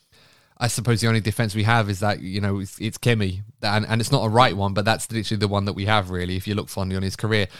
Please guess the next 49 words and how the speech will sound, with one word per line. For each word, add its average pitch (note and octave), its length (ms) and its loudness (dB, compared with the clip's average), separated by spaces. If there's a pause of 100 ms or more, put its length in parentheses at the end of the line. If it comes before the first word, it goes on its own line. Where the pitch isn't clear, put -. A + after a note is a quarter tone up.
(140)
That D3 160 2
being C#3 160 2
said, G#2 240 0
though, G2+ 160 2
an G#2 80 -2
incredibly G#2 440 -2
talented G2+ 440 -4
driver, G2 360 -2
has F#2+ 120 -4
done G2+ 160 -2
a - 20 -2
lot G#2+ 180 2
for - 120 -10
the F#2 100 -4
sport, F#2 400 -6
and, F#2+ 340 -6
um, F#2+ 240 -2 (420)
it's D3 140 -4
going E3+ 220 2
to D3 100 -4
be C#3+ 120 0
fun A#2+ 380 2
to - 140 -4
watch G#2 380 -2
the G#2 100 -4
last G#2 300 0
few G#2 140 -4
races G2 360 -2
of F#2+ 100 -6
his G2 120 -4
career, A2 220 -2
as G3 180 0
it G3+ 80 -2
has C#3 220 2
been G#2+ 160 -2
with G#2 100 -2
so A2 180 2
many G2+ 220 2
other F#2+ 160 0
greats F2+ 480 -4
that G2+ 140 0
he's F#2+ 160 -2
raced F#2+ 280 -2
alongside F#2 640 0
with. F#2 220 -4
Of - 180 -6
course, A2 240 -2
the G#2 160 -2
only G#2 300 0